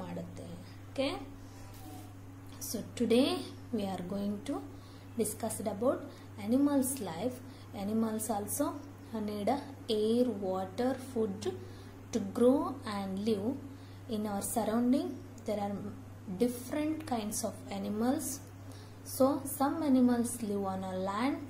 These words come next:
for example, horse, camel, elephant, cheetah, tiger, wolf, many other animals. And some animals live in a water, sha-, for example, shark,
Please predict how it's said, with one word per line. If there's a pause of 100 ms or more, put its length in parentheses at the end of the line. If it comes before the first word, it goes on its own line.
(100)
for
example,
horse,
camel, (160)
elephant,
cheetah, (240)
tiger, (760)
wolf, (440)
many
other
animals. (440)
And
some
animals
live
in
a
water, (280)
sha-, (100)
for
example,
shark,